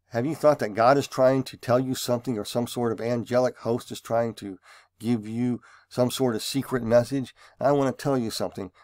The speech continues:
The answer is no, <laughs> like I said before. For example, in Chaldean numerology, the meaning of one eleven means a spirit guide is trying to contact you. I'm just giving you a rough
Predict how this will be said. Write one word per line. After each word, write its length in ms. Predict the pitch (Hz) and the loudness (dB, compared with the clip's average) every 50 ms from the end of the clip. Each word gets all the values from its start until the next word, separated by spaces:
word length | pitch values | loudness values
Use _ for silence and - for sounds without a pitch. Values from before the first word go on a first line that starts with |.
| _ _ | _ _
The 160 | - 107 104 - | -10 -8 -6 -4
answer 600 | 120 131 127 127 120 - - - 123 117 101 _ _ _ | -2 0 2 0 0 -2 -6 -8 -8 -8 -10 _ _ _
is 420 | - 127 120 113 113 113 104 - - _ _ - 98 95 | -6 -2 -2 0 0 -2 -4 -6 -12 _ _ -20 -12 -10
no, 460 | 98 95 95 98 98 87 78 - - - - 85 - _ | -8 -4 0 0 0 0 0 -4 -10 -14 -20 -20 -20 _
<laughs> 200 | - - - - | -18 -16 -14 -12
like 240 | - 104 104 - - | -10 -10 -8 -8 -8
I 40 | 104 | -10
said 260 | - - 117 107 101 | -8 -6 -6 -4 -4
before. 440 | 95 101 - - 120 113 104 95 - _ - - - - _ _ _ | -4 -8 -8 -6 -6 -4 -4 -6 -8 _ -20 -20 -20 -20 _ _ _
For 200 | - 117 107 104 | -2 0 0 0
example, 500 | 104 92 98 135 151 160 147 135 120 110 | 0 0 2 2 4 2 2 2 -2 -2
in 100 | 104 104 | -2 -4
Chaldean 800 | - - - 127 131 123 113 101 104 143 175 185 175 143 123 117 | -6 -4 0 0 2 2 0 -2 0 2 2 4 4 4 4 2
numerology, 720 | 117 110 101 101 98 98 95 98 104 101 92 98 107 104 | 2 0 -2 0 0 0 2 2 0 -2 -4 -6 -6 -4
the 80 | 101 104 | -4 -2
meaning 340 | 110 120 127 127 127 120 | -2 0 0 0 0 2
of 160 | 117 117 113 104 | 2 2 2 2
one 160 | 107 120 120 | 0 0 0
eleven 420 | 127 117 110 107 107 107 110 107 | 0 0 0 0 0 -2 -2 -2
means 380 | 104 104 107 104 104 - - - _ _ - - - _ | -4 -4 -4 -6 -6 -10 -14 -18 _ _ -20 -20 -18 _
a 100 | - 120 | -8 -8
spirit 540 | 104 - - - 143 151 143 123 113 117 107 | -8 -8 -4 0 2 4 4 4 2 -2 -2
guide 320 | 104 107 101 101 101 98 | 2 2 4 2 2 0
is 140 | 104 104 - | -2 -6 -6
trying 260 | - - 113 117 113 | -6 -4 -4 -2 -4
to 140 | 101 - 123 | -4 -8 -10
contact 640 | - - 117 110 104 98 - - 101 - - - - | -4 0 0 0 0 -2 -4 -6 -6 -6 -6 -8 -12
you. 80 | 104 95 | -12 -12
I'm 100 | 92 90 | -12 -14
just 140 | 87 - | -14 -12
giving 180 | - 110 101 104 | -10 -8 -6 -6
you 120 | 104 101 | -6 -6
a 40 | 98 | -6
rough 300 | 92 98 107 101 - _ | -6 -4 -6 -6 -8 _